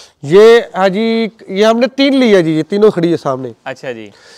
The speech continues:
Speaker 1: ये हमने दो गाय मीडियम में रखी है।
Speaker 2: ओके।
Speaker 1: वो सबसे जो वाइट वाली है, वो सबसे ज्यादा महंगी है।
Speaker 2: ओके।
Speaker 1: ये तीनों गाय हम लोगों ने ढाई लाख में ली है।
Speaker 2: ढाई लाख में तीन।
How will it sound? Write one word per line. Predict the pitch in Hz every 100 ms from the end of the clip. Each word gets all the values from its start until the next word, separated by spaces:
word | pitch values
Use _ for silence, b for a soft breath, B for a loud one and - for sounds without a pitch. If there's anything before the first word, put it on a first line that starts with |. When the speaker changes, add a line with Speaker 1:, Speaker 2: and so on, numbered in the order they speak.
| b
Speaker 1:
ये | 160 226
हमने | 233 226
दो | 190 220
गाय | 226 233
मीडियम | 214 208 214 220
में | 247
रखी | 233 233
है। | 262 269 - 131
Speaker 2:
ओके। | 123 139 160 -
Speaker 1:
वो | 165 196
सबसे | 214 - 240
जो | 220
वाइट | 190 190 190
वाली | 202 196
है, | 190
वो | 196
सबसे | 190 180 196 185 _ -
ज्यादा | 147 147 139
महंगी | 135 123 127
है। | 117 _ -
Speaker 2:
ओके। | 139 117 104 _ _ b -
Speaker 1:
ये | 190
तीनों | - 233 269 240
गाय | 226
हम | 214 214
लोगों | 208 202
ने | 202
ढाई | 175 165
लाख | 165
में | 156 143
ली | 127 123
है। | 117
Speaker 2:
ढाई | 143 139 131
लाख | 131 127 160
में | 156
तीन। | 147 147